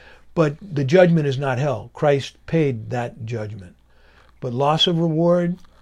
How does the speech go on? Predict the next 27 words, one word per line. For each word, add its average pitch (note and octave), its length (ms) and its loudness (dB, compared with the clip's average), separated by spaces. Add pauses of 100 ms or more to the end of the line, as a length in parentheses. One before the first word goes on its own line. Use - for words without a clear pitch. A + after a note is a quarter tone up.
(260)
uh, A#2 440 -8 (1200)
you C#3+ 60 -12
know, A#2+ 80 -10
"He C3+ 140 -6
shall D3 180 -4
suffer E3 320 0
loss F3+ 420 0
if - 160 -16
all A#2+ 140 -8
you B2 100 -6
have B2+ 160 -6
is A2+ 140 -10
wood, B2 160 -6
hay, B2 120 -4
and A#2 120 -10
stubble, A2 340 -10
and A2 100 -12
no A2+ 120 -10
gold, A2 280 -12
silver, A2 260 -10
and G#2+ 100 -12
precious G#2+ 300 -12
stones." - 320 -18 (500)
Moving D#3 280 0
right B2+ 160 -2
along. G2+ 260 -10 (600)
Um, C#3 540 4